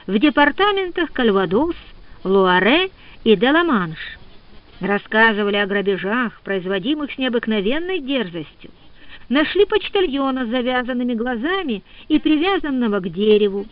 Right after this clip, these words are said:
почтовую телегу на большой дороге, а лошадей, спокойно пасущимися на соседнем лугу. Однажды вечером, когда генеральный сборщик Каена давал ужин молодому парижанину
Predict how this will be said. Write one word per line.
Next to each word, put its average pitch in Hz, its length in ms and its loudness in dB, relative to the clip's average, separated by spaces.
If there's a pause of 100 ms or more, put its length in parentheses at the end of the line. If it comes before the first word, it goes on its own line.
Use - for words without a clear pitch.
(460)
почтовую 247 600 2
телегу 254 480 2
на 240 100 2
большой 233 380 -2
дороге, 220 560 0 (260)
а 294 120 6
лошадей, 370 480 6
спокойно 359 580 2
пасущимися 330 960 0
на 196 140 -4
соседнем 214 540 -4
лугу. 170 380 -10 (720)
Однажды 190 580 0
вечером, 208 560 -2 (340)
когда 233 360 2
генеральный 269 640 2
сборщик 277 580 -2
Каена 262 580 0
давал 220 420 -2
ужин 247 380 -4
молодому 214 480 2
парижанину 220 880 2